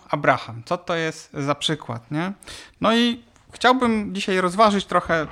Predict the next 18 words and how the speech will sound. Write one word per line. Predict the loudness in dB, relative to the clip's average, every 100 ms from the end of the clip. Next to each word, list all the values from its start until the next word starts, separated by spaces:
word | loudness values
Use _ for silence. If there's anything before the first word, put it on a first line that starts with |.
| -12 -18 -10
no, |
taką | -4 -2 -2
najbardziej | -4 0 2 0 -4
sławny | -10 -14 -18 -4 -2 -2 -4
fragment | -2 0 0 -2 -4
o | -4
nim | -4 -6 -10 -18 -20 -20 0
właśnie, | 0 0 -6
który | -8 -6
już, | -8 -6
no, | -6
mnóstwo | -6 -8 -2
razy | 0 0 -4
pewnie | -6 -2 -2
słyszeliśmy, | -4 -10 -8 -8 -6 -4 -4 -6 -20 -20 -20 -14
czyli | -8 -6
ofiarowanie | -6 -2 0 4 2 2
Izaaka, | -2 -2 0 2 2 0